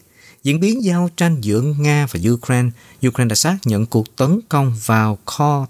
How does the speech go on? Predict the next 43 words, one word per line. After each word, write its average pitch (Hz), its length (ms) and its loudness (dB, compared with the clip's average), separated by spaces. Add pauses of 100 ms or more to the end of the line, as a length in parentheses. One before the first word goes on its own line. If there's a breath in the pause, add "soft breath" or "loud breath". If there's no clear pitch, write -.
tên 120 200 2
lửa. 98 300 0 (680 soft breath)
Một 147 240 0 (160)
quan 175 280 0
chức 240 260 -4
của 127 160 -2
Ukraine 127 280 0
đã 110 80 2
xác 202 360 -2
nhận 110 280 2
với 143 140 2
một 131 160 -2
hãng 117 260 0
tin 139 280 0
địa 107 160 0
phương 131 220 0
rằng 110 240 0 (340 loud breath)
các 185 280 -4
lực 117 240 -4
lượng 107 300 0
Nga 123 160 2
đã 123 120 -2
thực 117 180 -4
hiện 113 180 0
một 113 100 0
cuộc 120 240 -4
tấn 165 280 2
công 143 240 0 (120)
tên 147 200 0
lửa 107 340 0
vào 113 320 0
hôm 147 280 0
thứ 170 160 0
Sáu 196 400 -2 (340 loud breath)
nhằm 127 160 0
vào 117 100 0
một 107 200 -2
kho 123 260 -2
tên 127 420 -2
lửa 101 240 0 (180)
và 123 260 0
đạn 110 400 0
dược 110 200 2